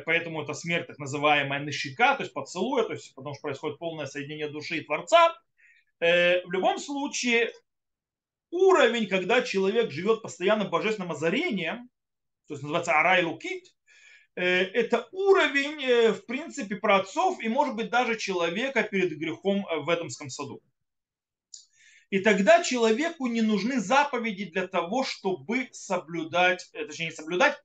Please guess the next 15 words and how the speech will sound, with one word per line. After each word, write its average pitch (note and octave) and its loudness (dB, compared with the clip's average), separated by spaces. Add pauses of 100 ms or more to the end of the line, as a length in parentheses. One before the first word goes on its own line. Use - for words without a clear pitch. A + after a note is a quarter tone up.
(100)
соблю-, D#3+ -6
заповеди A#3+ 4
соблюдать, G3+ 0 (120)
а - -8
для E3+ -2
того, A3+ 2
чтобы G3+ 0
творить F#3 0
те F#3 -6
вещи, F#3 -4
которые, D#3+ -6
ну, D#3+ -8 (420)
дол-, E3 -4
должны F3+ -4
быть F#4 2